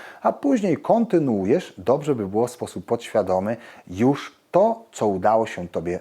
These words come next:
wypracować. Kolejnym elementem, e, który możesz wykorzystać w odniesieniu do pracy ciągłej, to praca na przykład podczas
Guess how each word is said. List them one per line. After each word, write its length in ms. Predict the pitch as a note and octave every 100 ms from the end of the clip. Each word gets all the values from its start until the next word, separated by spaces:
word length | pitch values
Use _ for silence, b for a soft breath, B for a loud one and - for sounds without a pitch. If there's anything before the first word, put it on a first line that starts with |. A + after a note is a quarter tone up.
| -
wypracować. 800 | E2+ F#2+ - F2+ - D#2+ - - B B B B B _ -
Kolejnym 600 | G2+ C3 C#4 C4+ A#2+ G#2
elementem, 760 | A2 G#2 G2+ E2 - G#2 G3+ G3+ - E3+ A#2+
e, 340 | A2 G#2 G2
który 260 | - B2+ G#2
możesz 300 | A#2 C#3+ A2
wykorzystać 580 | G#2 A2 G2 F2 F2 -
w 60 |
odniesieniu 360 | G2 G2+ - G2+
do 80 | F#2+
pracy 360 | G#2+ A2+ -
ciągłej, 480 | - F#2+ E2 F2 E3+
to 220 | - B2
praca 680 | A#2+ A2+ G#2 F2+ - G#2 D#3+
na 180 | D#2+ D#2+
przykład 400 | - - G2+ -
podczas 600 | - G2 - A#2+ -